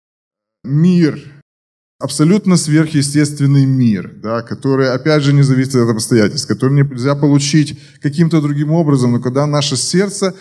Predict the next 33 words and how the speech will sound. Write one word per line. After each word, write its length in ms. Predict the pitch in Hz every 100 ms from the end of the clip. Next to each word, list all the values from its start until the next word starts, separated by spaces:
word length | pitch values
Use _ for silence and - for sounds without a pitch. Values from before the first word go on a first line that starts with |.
| - -
пребывает 640 | 135 127 143 156 156 151
в 160 | 147 147
мире. 500 | 180 156 104 85 - - -
И 80 | 131
те, 180 | 190
которые 380 | 196 175 165 156
эти 180 | 151 147
пережил, 600 | 147 147 139 151 277 294 - -
люди, 320 | 143 156 131
они 220 | 113 143
прекрасно 500 | 170 170 151 147 139
знают, 380 | 120 117 107 90
о 80 | 90
чем 160 | 87 92
я 80 |
говорю, 260 | 87 87 76
что 180 | - 98
такой 300 | - - 185
мир 380 | 165 254 320 - _ -
ты 60 | 156
не 100 | 160
можешь 320 | 202 214 190
получить 360 | 160 151 165
ничем 300 | 151 135 147
другим, 320 | 139 139 110 95
потому 180 | 113
что 280 | 143 - 147 - -
все 220 | - -
обстоятельства 840 | 190 196 156 180 202 196 143 143 127
в 160 | 120 120
нашем 360 | 165 156 143
греховном 560 | 123 143 147 160 135 135
мире, 520 | 139 175 175 117 101